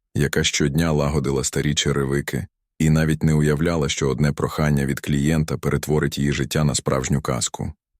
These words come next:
І ні, це не казка для дітей. Це реальна історія,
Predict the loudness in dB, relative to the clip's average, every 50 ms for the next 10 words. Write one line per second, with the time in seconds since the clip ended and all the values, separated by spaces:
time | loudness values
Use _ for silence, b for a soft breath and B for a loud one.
0 | _ _ _ 0 2 4 6 4 4 2 -2 -10 _ _ _ _ _ _ _ -2
1 | 2 2 2 2 2 0 -2 0 0 -2 -2 -4 -2 -2 -2 -2 -2 -4 -2 -2
2 | -4 -4 -4 -6 -12 _ _ _ _ _ _ _ _ _ -6 -2 0 0 2 2
3 | 0 0 0 0 0 -2 -2 -4 -4 -2 0 0 0 0 0 -2 -2 -4